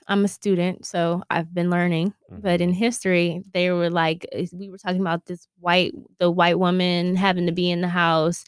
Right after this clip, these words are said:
Speaker 1: and having to take care of her kids. That was her job. You had to have good kids. And if your kids were a menace, bitch, you're not raising them, right? What the fuck are you doing while your husband is at work?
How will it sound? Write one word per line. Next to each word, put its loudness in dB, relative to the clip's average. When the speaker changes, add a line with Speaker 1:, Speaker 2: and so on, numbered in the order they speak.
Speaker 1:
and 0
having 4
to -6
take 0
care 0
of -4
her -6
kids. 0
That 4
was 0
her 0
job. -2
You 0
had 2
to -4
have 2
good -2
kids. 4
And -4
if -6
your 0
kids 2
were 2
a 0
menace, 0
bitch, -4
you're 0
not -2
raising 2
them, -20
right? -6
What -2
the -10
fuck -2
are -2
you -2
doing -6
while -4
your -2
husband -2
is -20
at 0
work? 0